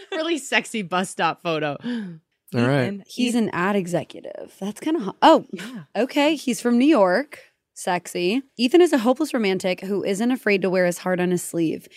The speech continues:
Speaker 4: He loves his life in New York City, but he's at the point where going out until four A M is of no interest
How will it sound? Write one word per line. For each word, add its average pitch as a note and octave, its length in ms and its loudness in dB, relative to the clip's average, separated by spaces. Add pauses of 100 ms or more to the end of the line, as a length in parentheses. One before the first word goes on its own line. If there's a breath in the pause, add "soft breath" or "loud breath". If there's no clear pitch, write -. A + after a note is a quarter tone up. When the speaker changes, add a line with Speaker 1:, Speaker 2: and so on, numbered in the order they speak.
(180 loud breath)
Speaker 4:
He A3 180 0
loves F#3 420 0
his F#3+ 140 -2
life F3 280 2
in F3+ 100 0
New F3+ 100 2
York E3+ 200 0
City, F3 300 0
but G#3+ 120 -4
he's C4 160 0
at D4+ 200 -2
the G#4+ 100 -2 (100)
point D#4 220 4
where C#4 180 2
going A3+ 400 0
out A3+ 160 0
until G#3 280 0
four F#3+ 280 0
A G3+ 100 2
M F#3 220 2
is F3+ 140 0
of F3 120 0 (200 soft breath)
no G#3 400 6
interest - 640 -2